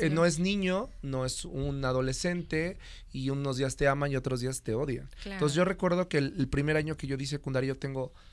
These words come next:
Speaker 2: doce años dando secundaria. Entonces, recuerdo que mi hermano, llegué todo infartado y, y el primer año, ¿no? Y
Speaker 1: Ajá.
Speaker 2: me peleé y se me puso y le dije y todo, y mi hermano volteó y me dijo,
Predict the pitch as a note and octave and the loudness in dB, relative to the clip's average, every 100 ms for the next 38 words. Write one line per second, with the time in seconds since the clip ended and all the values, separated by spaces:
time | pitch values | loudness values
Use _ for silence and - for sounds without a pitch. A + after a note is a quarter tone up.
0 | - - D3 C#3+ C#3 C3 B2 A#2+ A2+ B2 | -14 2 2 4 0 -2 -4 -6 -8 -8
1 | B2+ C3 B2+ - - - - - C#3 C#3 | -6 -6 -6 -10 -18 -16 -14 -8 -4 -4
2 | C#3+ C#3 - C#3 C#3+ F3 E3 E3+ E3+ D#3 | -4 -6 -10 -4 -4 2 2 2 -2 -2
3 | D3 C#3+ D3 D3+ D#3 D#3+ F3+ - - B2+ | -2 -2 -2 -2 -2 -4 -4 -6 -6 0
4 | C3+ D3 E3+ C#4 - - - - C#3 C#3+ | 2 2 0 -2 -8 -20 -10 -2 0 0
5 | C3 B2 A#2 - D3+ D#3 E3+ D3+ C#3 - | -2 -4 -2 0 2 4 2 0 -4 -12
6 | - - C3+ C#3 B2+ C#3+ D#3 F3 E3 C#3 | -14 -8 -2 -2 0 0 4 4 2 0
7 | C3 E3+ E3+ F3+ D3 D3+ F#3+ G#3 G#3 A3 | -2 -2 -2 2 2 4 6 6 6 6
8 | A3 F#3 F#3+ F3 E3+ G#3+ G#3 G3 G3+ F3+ | 4 4 2 0 2 2 2 0 0 0
9 | E3+ G#3+ G3 G3 F3+ F#3 G3 G3+ F3 D#3 | -2 -2 -4 -6 -2 -2 0 -2 -2 -2
10 | E3 E3+ E3+ D#3 D3 D#3+ D3 C#3 - D#3 | 0 0 -2 -4 -6 -6 -8 -10 -12 -18